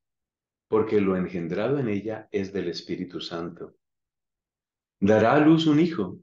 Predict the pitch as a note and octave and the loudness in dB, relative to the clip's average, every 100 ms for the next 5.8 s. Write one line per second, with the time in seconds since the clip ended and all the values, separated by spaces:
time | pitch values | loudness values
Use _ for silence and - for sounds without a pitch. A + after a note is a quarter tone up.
0 | _ G2+ A2 A2 B2 A#2+ G2 G#2 A2 - | _ -6 -2 0 0 -2 0 -2 -4 -6
1 | G2+ G2 G2+ G#2 G#2 G#2 - - F#2+ - | -4 -2 -2 -2 -4 -6 -10 -8 -6 -4
2 | C#3+ - - _ _ _ _ _ _ - | -4 -6 -14 _ _ _ _ _ _ 0
3 | A2+ A2 G2 F#2 F#2 A2+ F#2 F2 F#2+ B2 | 0 2 2 0 0 -2 -2 -4 -4 -6
4 | - G2 E2 - F#2+ F#2+ G2 F2+ D#2+ F2 | -8 -10 -10 -4 -2 -2 -4 -6 -8 -10
5 | - - - E2+ D2+ C#2+ - - | -10 -10 -8 -6 -4 -6 -10 -18